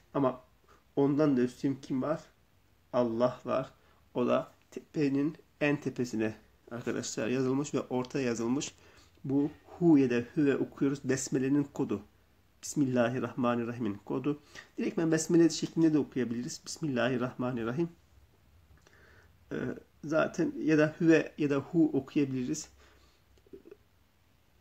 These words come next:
Bununla ilgili daha önceki derslerimizin birinde paylaşmıştım. Bunların, e, yazılış kuralları var. Arkadaşlar şu işaret besmelenin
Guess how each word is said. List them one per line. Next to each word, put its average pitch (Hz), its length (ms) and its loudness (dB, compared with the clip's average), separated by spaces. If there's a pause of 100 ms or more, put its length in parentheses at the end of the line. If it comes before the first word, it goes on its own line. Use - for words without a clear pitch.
(1400)
Bununla 175 400 2
ilgili 160 560 4
daha 160 220 6
önceki 156 480 2
derslerimizin 151 600 4
birinde 147 180 4
paylaşmıştım. 156 720 2 (460)
Bunların, 165 460 4
e, 131 240 2 (520)
yazılış 147 480 2
kuralları 143 580 2
var. 143 240 2 (840)
Arkadaşlar 143 680 0
şu - 240 -6
işaret 170 600 0
besmelenin 156 460 0